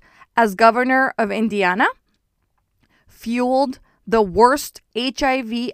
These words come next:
outbreak in the history of that state because he ignored the advice of state and federal health officials.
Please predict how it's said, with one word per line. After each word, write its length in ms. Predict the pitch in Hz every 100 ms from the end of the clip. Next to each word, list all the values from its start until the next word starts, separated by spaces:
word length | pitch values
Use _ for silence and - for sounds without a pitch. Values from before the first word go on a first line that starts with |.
| -
outbreak 720 | 214 220 294 311 359 - 285 _ _ _ _
in 240 | 226 220 -
the 180 | 196 196
history 800 | - 262 269 - 220 214 220 - -
of 160 | 190
that 240 | 185 170 -
state 440 | - - - - _ _ _ _ _
because 320 | - 208 196 -
he 200 | 269 349
ignored 400 | 294 247 247 220
the 100 | 240
advice 500 | 185 170 170 - -
of 140 | 214 185
state 340 | - 196 -
and 180 | 202 196
federal 360 | 196 180 180
health 260 | 185 180 170
officials. 580 | - 160 - - -